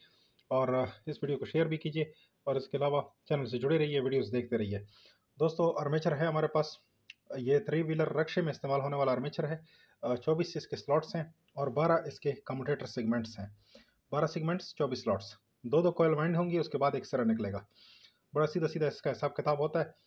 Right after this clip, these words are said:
अगर जो लोग नए हैं वीडियो इन देसी आर्मेचर्स के साथ, उनके लिए ये वीडियो सीखने का एक बेहतरीन मौका देगी। तो दोस्तों,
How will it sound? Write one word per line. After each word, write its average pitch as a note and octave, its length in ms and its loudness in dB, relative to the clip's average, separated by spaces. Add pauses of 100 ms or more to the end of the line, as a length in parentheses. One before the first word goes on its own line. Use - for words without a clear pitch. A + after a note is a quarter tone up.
(240)
अगर C3 280 -2
जो C#3 140 2
लोग C3+ 180 0
नए D#3 160 2
हैं D#3+ 160 0
वीडियो D3+ 380 0 (240)
इन C3+ 320 -6 (760)
देसी D3 240 2
आर्मेचर्स D3+ 360 -2
के - 80 -8
साथ, C#3+ 160 -4 (460)
उनके D#3+ 200 0
लिए D3 120 0 (280)
ये C#3+ 60 -2
वीडियो D3 280 0 (1200)
सीखने D#3 320 -6
का C#3+ 100 -2
एक B2+ 120 -4
बेहतरीन C3 300 -4
मौका D3+ 240 0
देगी। D#3 220 -2 (460)
तो C#3+ 40 0
दोस्तों, E3 300 2